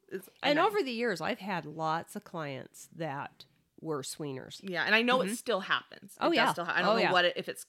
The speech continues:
Speaker 1: still called swinging or what the new
Speaker 2: Right.
Speaker 1: woke term is for it, if there is one.
Speaker 2: Right.
Speaker 1: Um, but that, I, I wasn't aware that polyamory was not swinging and
Speaker 2: Right.
Speaker 1: that it also was not polygamy.
Speaker 2: Okay.
Speaker 1: So
Speaker 2: It's its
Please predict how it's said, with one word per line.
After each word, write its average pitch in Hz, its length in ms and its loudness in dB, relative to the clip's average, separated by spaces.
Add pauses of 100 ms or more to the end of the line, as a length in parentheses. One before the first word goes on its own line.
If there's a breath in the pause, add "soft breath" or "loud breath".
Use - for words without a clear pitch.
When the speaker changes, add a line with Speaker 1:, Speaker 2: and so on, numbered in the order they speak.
Speaker 1:
still - 240 -8
called 196 340 -8
swinging 160 560 -8
or 156 100 -8
what 156 240 -6
the 165 80 -6
new 165 580 -4 (100)
Speaker 2:
Right. 190 260 2 (140)
Speaker 1:
woke 170 500 -2
term 233 440 -2
is 165 380 -8
for 160 300 -8
it, 147 260 -4
if 175 140 -6
there 196 160 -2
is 160 300 -6
one. 143 480 -14
Speaker 2:
Right. 202 200 -2 (540 soft breath)
Speaker 1:
Um, 165 520 0 (280)
but 175 220 -4
that, 190 300 6 (100)
I, 180 320 2
I 208 440 2 (360)
wasn't 233 300 -2
aware 226 260 -2
that - 180 -10
polyamory 180 680 -6
was 180 280 -6
not 185 200 -8
swinging - 400 -14 (840)
and 196 140 6
Speaker 2:
Right. 180 120 6
Speaker 1:
that 190 60 2
it - 80 -2
also 202 320 -2
was 190 300 -2
not 190 220 -2
polygamy. 175 500 -12 (300)
Speaker 2:
Okay. 233 420 0
Speaker 1:
So 226 500 4
Speaker 2:
It's 196 220 -8
its 196 200 -4